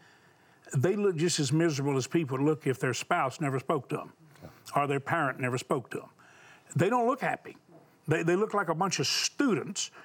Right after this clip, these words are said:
Speaker 1: that sometimes look like they're embalmed. And there they are, because there's no relationship. They're just hearing about something, not someone, that they can actually fellowship with. So where would they start?
Speaker 2: Well, um,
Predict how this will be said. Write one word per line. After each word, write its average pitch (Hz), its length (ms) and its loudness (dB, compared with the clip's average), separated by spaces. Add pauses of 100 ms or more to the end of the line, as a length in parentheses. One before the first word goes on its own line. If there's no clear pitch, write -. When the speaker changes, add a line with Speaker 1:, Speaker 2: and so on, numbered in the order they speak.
(360)
Speaker 1:
that 160 220 2 (120)
sometimes 180 580 0
look 180 160 0
like 175 160 0
they're 165 200 0 (520)
embalmed. 170 720 0 (580)
And 139 140 2
there 190 200 2
they 214 120 0
are, 220 360 0
because 170 300 0
there's 156 200 2
no 208 180 2
relationship. 175 760 2
They're 175 100 4
just 185 260 0
hearing 233 340 2
about 180 300 0
something, 165 600 0
not 190 260 2
someone, 180 680 2 (480)
that 156 120 2
they 165 120 2
can 160 140 0
actually 160 340 2
fellowship - 580 -2
with. - 180 -10 (440)
So - 140 2
where 196 180 2
would 196 120 2
they 151 100 2
start? - 340 -4 (440)
Speaker 2:
Well, 110 380 2
um, 101 480 0